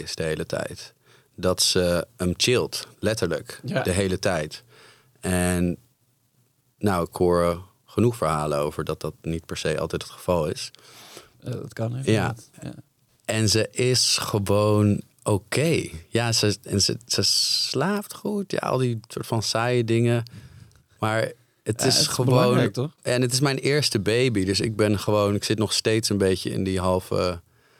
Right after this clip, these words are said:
Speaker 1: M D M A-trip of zo. Van, "Oh my god, wat ben je geweldig en mooi en chill." En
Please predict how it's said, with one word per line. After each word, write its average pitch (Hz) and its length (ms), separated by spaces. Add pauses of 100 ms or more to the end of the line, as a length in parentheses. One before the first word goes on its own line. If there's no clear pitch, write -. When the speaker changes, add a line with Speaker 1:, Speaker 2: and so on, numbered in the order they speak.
(920)
Speaker 1:
M 98 180
D - 20 (140)
M 90 80
A-trip 92 480
of - 140
zo. 82 240
Van, 85 240 (140)
"Oh 90 260
my 82 160
god, 78 300
wat 80 140
ben 80 160
je 80 160
geweldig 76 720
en 80 160
mooi 76 500 (120)
en 78 460
chill." 73 480
En 71 360